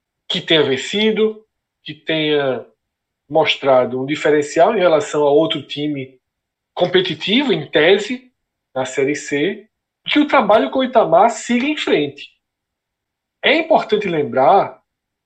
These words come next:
que o Santa Cruz está numa Série C. O mercado é muito restrito, o poder de investimento para um novo treinador também seria muito restrito,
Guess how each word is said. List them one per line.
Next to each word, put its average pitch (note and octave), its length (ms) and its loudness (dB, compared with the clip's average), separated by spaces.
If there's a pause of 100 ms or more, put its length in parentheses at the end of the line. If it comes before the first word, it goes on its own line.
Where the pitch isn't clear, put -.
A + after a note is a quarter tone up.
(140)
que G#3+ 160 -4
o D4 80 -2
Santa C4 280 -2
Cruz A3+ 240 -2
está G3+ 320 2
numa D4+ 160 -2
Série B3+ 280 0
C. - 460 -6 (1080)
O F3 80 -8
mercado B3+ 800 2
é F3+ 80 0
muito E3+ 260 -4
restrito, B2+ 840 -8 (500)
o - 60 -18
poder A#3 500 2
de F4 60 -2
investimento G3+ 720 -2
para F3+ 120 2
um E3 100 2
novo F3 240 -2
treinador C3 640 -2 (320)
também G3 400 4
seria F#3 460 0
muito D3 280 -4
restrito, D3 800 -4